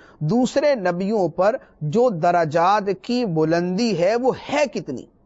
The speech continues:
اللہ تعالیٰ نے ان درجات کی گنتی کو بیان نہیں فرمایا، اس لیے کہ اللہ تعالیٰ نے اپنے محبوب صلی اللہ علیہ وآلہ وسلم کو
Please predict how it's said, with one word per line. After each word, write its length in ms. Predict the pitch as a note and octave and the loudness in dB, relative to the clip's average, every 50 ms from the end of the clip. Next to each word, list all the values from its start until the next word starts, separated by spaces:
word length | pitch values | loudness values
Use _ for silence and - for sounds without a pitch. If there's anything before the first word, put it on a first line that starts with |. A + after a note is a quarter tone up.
| _ _ _ _ _ _ _ _ _ _ _ _ _ _ _ _ _ _ _ | _ _ _ _ _ _ _ _ _ _ _ _ _ _ _ _ _ _ _
اللہ 280 | - G3+ A3 A#3+ G3+ F3 | -4 -2 -2 -2 -2 0
تعالیٰ 360 | E3 E3+ F3 F#3 F#3 F#3+ F#3+ | 0 0 0 2 0 0 -2
نے 140 | G3+ G#3+ G#3 G#3+ - | -2 -4 -6 -6 -4
ان 180 | C4+ C#4+ C4 A#3+ E3 D#3 | -2 -2 -2 -2 -2 0
درجات 640 | F3 E3 F3 E3+ D#3+ C#3+ E3 E3 F3 F#3 F3+ - _ | 0 2 2 2 2 2 2 2 2 0 0 -4 _
کی 160 | G#3+ G#3+ G3+ | -10 -8 -8
گنتی 680 | F3 D3 C3+ C3+ E3 E3+ F3 F3+ E3 - A#3 B3 C4 | -8 -8 -8 -6 -6 -6 -6 -6 -6 -4 -2 -2 0
کو 120 | A#3 B3+ A3+ | 2 2 2
بیان 300 | F3+ F3 E3+ E3 D#3 C#3+ | 2 2 0 0 0 -2
نہیں 100 | D3 C3+ - | -6 -8 -8
فرمایا، 360 | C3 A2 G#2 G2 - - - - - _ _ _ _ _ _ _ _ _ _ _ _ _ _ _ _ _ _ _ | -10 -14 -14 -14 -16 -18 -20 -20 -20 _ _ _ _ _ _ _ _ _ _ _ _ _ _ _ _ _ _ _
اس 160 | D#3 - - | -16 -12 -10
لیے 280 | E3+ D3+ C#3 C3 D3 - - _ _ _ _ _ _ _ _ _ _ _ _ _ | -10 -8 -8 -8 -10 -12 -16 _ _ _ _ _ _ _ _ _ _ _ _ _
کہ 100 | - - - | -12 -6 -4
اللہ 280 | F3 F#3 G#3 B3 A3 G3+ - | -4 -2 0 -2 -2 0 0
تعالیٰ 360 | F3+ E3 E3 F3 F3 D#3+ C#3+ | 2 2 2 2 2 0 -2
نے 160 | C3+ C#3 D#3 A#3 - _ _ - - _ | -2 -6 -8 -12 -16 _ _ -20 -8 _
اپنے 320 | - F3 - G#3 G3+ G#3+ | -6 -6 -4 -4 -6 -4
محبوب 500 | F#3 D#3+ D3+ - D#3 D#3+ F#3+ A3+ A3+ F#3 | -4 -6 -6 -6 -6 -4 -4 -4 -4 -4
صلی 180 | - - E3+ E3 | -4 -4 -2 -2
اللہ 180 | E3+ D#3+ E3 F#3 | -2 0 2 2
علیہ 540 | F#3+ F3+ F3 E3 D3 D#3+ E3+ F3 E3 F#3 | 2 2 2 2 0 0 0 -2 -2 -2
وآلہ 480 | D#3 D3 C#3 C3+ D3+ D#3 D#3+ D3 D3+ C3+ | -4 -4 -4 -4 -4 -4 -4 -6 -8 -10
وسلم 480 | B2+ - - D#3 E3 F3+ F#3 E3+ D#3+ C3+ | -10 -10 -8 -8 -4 -2 -2 -2 -2 -4
کو 220 | - C#3+ E3 | -4 -4 -4